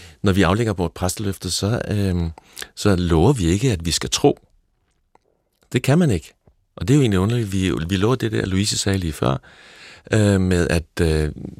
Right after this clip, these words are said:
dekorum, og vi skal leve i sømmelighed, og alle sådan nogle ting. Men man kan ikke love, at man vil tro. Og for det første er det, fordi man ikke kan, kan bevise det. Der er ingen, der kan bevise, om man tror eller ej. Og for det andet, så er det det der med, at man heller ikke kan vælge det,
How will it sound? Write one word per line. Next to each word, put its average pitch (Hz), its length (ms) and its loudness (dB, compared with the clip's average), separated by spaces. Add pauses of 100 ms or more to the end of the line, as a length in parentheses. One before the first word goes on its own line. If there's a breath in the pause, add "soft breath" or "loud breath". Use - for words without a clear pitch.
(140)
dekorum, 92 640 2
og 73 280 2
vi 73 40 -6
skal 76 220 -4
leve 82 340 0
i 76 40 0
sømmelighed, 82 600 2 (100)
og - 200 -6 (140)
alle 95 140 0
sådan 92 120 0
nogle 85 140 2
ting. 92 180 -2 (360 loud breath)
Men 90 100 0
man 80 100 2
kan 80 100 2
ikke 127 180 2
love, 92 480 4
at 95 100 0
man 76 200 -2
vil 73 80 -6
tro. - 360 0 (460 loud breath)
Og 82 120 -2
for 90 80 2
det 80 80 -4
første 143 320 2
er 120 80 2
det, 95 80 -6
fordi 98 260 -6
man 87 200 -2
ikke 92 240 -2
kan, 98 180 -4 (580 soft breath)
kan 78 360 -2 (280)
bevise 82 500 0
det. 73 100 -2 (480)
Der - 60 0
er - 20 2
ingen, 123 120 4
der 175 80 4
kan 101 80 0
bevise, 90 360 -2
om 107 60 -2
man 78 120 -2
tror - 280 -4
eller 69 140 -2
ej. 71 220 -4 (920 soft breath)
Og 92 220 4
for - 180 -2
det 85 100 0
andet, 95 400 2 (200)
så - 180 2
er 92 100 2
det 87 120 -8
det 95 100 -2
der 98 100 0
med, 92 80 0
at 87 60 0
man 85 140 -2
heller 85 180 -4
ikke 85 100 -6
kan 73 160 -4
vælge 76 260 0
det, 92 140 -8